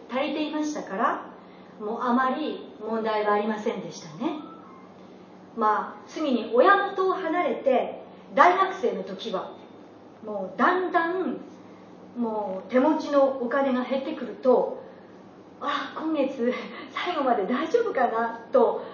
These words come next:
多少不安になったり、もうね、毎週教会に行くたびに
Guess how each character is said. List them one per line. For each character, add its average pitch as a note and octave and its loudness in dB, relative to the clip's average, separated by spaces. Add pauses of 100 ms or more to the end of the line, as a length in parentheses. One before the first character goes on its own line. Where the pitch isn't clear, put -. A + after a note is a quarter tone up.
(140)
多 B3 -2
少 C#4 6
不 C4+ 6
安 C#4+ 8
に C4+ 0
な A#3 2
っ - -6 (100)
た A#3 6
り、 F#3+ 0 (720)
も G#3 0
う G3 -8
ね、 C4 -6 (920)
毎 G#3+ -4
週 A3+ -4
教 A3+ 8
会 A3+ 4
に A3+ -2
行 - -8
く - -12
た A#3+ 2
び G#3 -2
に F#3 -6